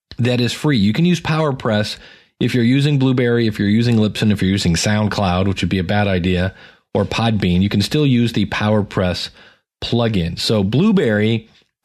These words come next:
is a media hosting company, and I forgot to mention those when we did the bees, but let's get to the Cs. The first one is a compressor. It's an effect that you can add to your audio. Now, for the record, you don't need a compressor. It's kind of like icing on the cake.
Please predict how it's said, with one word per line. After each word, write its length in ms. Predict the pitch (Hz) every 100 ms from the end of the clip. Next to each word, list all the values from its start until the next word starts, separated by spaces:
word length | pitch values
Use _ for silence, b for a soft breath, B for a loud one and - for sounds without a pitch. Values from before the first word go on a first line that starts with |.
| -
is 200 | 135 131
a 80 | 123
media 360 | 127 151 135
hosting 380 | 110 139 135 98
company, 440 | 90 87 87 85
and 100 | 104
I 40 | 101
forgot 300 | 117 135 151
to 60 |
mention 320 | 120 123 131 104
those 220 | 98 101
when 80 | 104
we 100 | 107
did 200 | 110 110
the 60 |
bees, 380 | 101 151 147 92
but 140 | -
let's 140 | 180 -
get 140 | 202
to 60 | 170
the 80 | 139
Cs. 440 | - 208 156 143 B B B B B
The 100 | 156
first 260 | 165 254 254
one 160 | 214
is 280 | 196 208 190
a 160 | 170 180
compressor. 760 | 190 175 185 214 - 120 87 - _ _ _ _ _ _
It's 180 | 170 165
an 80 | 185
effect 500 | - 220 220 175 -
that 360 | - 143 165 160
you 140 | 160
can 220 | 151 151 -
add 300 | 151 165 180
to 120 | 170
your 180 | 156 147
audio. 380 | 143 151 131 104
Now, 200 | 98 123
for 160 | 127 233
the 80 | 226
record, 340 | 180 - 156
you 80 | 151
don't 240 | 175 185
need 360 | 123 143 160 127
a 100 | 98
compressor. 540 | - 95 90 85 -
It's 280 | 120 - 131
kind 200 | - 165
of 40 | 147
like 200 | 139 120
icing 340 | 127 131 143
on 100 | 143
the 80 | 170
cake. 400 | - 90 90